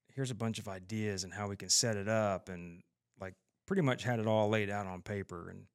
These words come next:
um, you know, had so many good, valid points, you know, as being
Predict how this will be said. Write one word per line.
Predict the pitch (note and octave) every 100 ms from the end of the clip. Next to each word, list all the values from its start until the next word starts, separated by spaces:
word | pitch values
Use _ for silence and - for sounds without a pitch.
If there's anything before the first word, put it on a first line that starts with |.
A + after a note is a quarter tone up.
| _ _ _ _ _ _ _ _ _ F#3+
um, | - - - G#3+ _ _ _ _ _ _ _ _
you | A#2
know, | G2+ G2+ A#3 _ _ _ _ _ _ _ _ _ _ _ _ _
had | C#3 A2+ B2+
so | - C3+
many | B2 G#2+
good, | F#2+ G#2+ G2
valid | G2 F#2 F2+ F2
points, | - F#2+ F#2+ F#2 -
you | - G2
know, | F2+
as | F2+
being | G2+ G#2+ G2 F#2 F#2 F#2